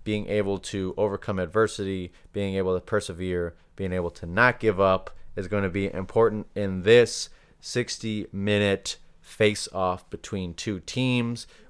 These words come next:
where there's going to be a lot that is out of your control. You're not always gonna have the puck on your stick. You're not always going to be facing off against the person with the puck on their stick.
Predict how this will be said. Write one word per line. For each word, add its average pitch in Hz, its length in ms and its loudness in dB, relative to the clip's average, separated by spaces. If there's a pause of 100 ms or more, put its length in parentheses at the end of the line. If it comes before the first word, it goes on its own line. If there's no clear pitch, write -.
where 92 360 4
there's 90 280 0
going 95 220 -2
to - 140 -6
be 90 360 -4 (300)
a 95 80 0
lot 110 520 8
that 95 360 2 (120)
is 98 420 0 (340)
out 131 180 8
of 156 100 0
your 160 120 0
control. 160 600 2
You're 101 140 -2
not 117 140 4
always 110 280 6
gonna 123 160 0
have 104 380 2
the 110 100 0
puck 92 380 0
on 92 240 -8
your 90 160 -4
stick. - 440 -8 (300)
You're 95 100 -6
not 90 180 -2
always 101 340 4
going 101 240 0
to 107 120 -4
be 92 360 -4 (280)
facing 104 340 2
off 95 300 2
against 120 300 4
the - 60 -4
person 101 340 -4
with 92 120 -8
the - 60 -16
puck 98 260 -4
on 92 160 -4
their 104 160 2
stick. 90 380 -6